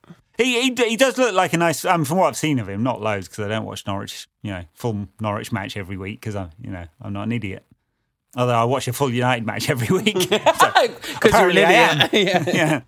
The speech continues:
Speaker 1: Yeah, I mean, he, he does, I mean, he surprised, um, people at Norwich, apparently, uh, who weren't expecting him to make the breakthrough into the team this season, but, you know, but apart from that, it's just rubbish everywhere at Norwich,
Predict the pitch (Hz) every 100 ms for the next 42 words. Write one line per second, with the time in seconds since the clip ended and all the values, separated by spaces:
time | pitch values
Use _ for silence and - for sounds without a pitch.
0 | _ _ - 160 156 120 175 196 220 220
1 | 196 208 165 165 143 131 123 135 120 147
2 | 127 - - 127 113 107 107 104 104 -
3 | 123 107 110 127 113 - 98 87 101 101
4 | 101 104 104 - 101 92 110 104 101 110
5 | - 107 107 101 95 107 101 104 104 101
6 | 92 107 107 110 101 107 101 - 113 104
7 | 107 117 107 120 120 117 113 - _ _
8 | _ _ _ _ _ - 208 110 120 135
9 | 143 190 151 185 120 104 92 - 170 135
10 | 117 104 107 117 107 110 104 104 113 110
11 | 110 113 -